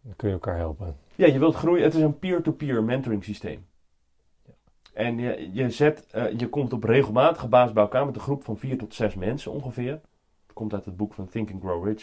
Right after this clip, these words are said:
Speaker 2: van Napoleon Hill. Het is een heel bekend concept, heel bekend boek. En wat je eigenlijk doet is, het,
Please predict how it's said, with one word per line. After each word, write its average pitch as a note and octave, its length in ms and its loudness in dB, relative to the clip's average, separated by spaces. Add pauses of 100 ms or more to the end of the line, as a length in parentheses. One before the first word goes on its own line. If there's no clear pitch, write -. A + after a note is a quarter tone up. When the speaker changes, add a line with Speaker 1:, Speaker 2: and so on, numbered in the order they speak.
Speaker 2:
van F2+ 100 -12
Napoleon E2+ 460 -6
Hill. C3 200 2
Het - 720 -16
is - 80 -20
een F2+ 60 -10
heel A2 100 0
bekend G#2+ 260 -4
concept, B2+ 440 -6
heel G#2+ 140 0
bekend F#2 280 -8
boek. D#3 240 -10 (1160)
En G#2 120 -8
wat G#2 140 -4
je - 60 -16
eigenlijk C3+ 380 0
doet B2+ 260 0
is, - 300 -4 (1800)
het, A2 260 -12